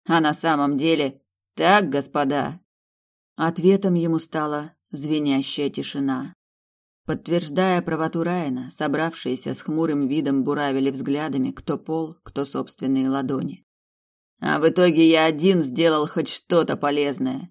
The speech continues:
действительно попытался её убить». Выплеснув накопившиеся эмоции,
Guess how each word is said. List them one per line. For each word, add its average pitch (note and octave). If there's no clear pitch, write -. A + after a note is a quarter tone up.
действительно D#3+
попытался D3
её D3
убить». D3
Выплеснув D3+
накопившиеся C#3+
эмоции, D3+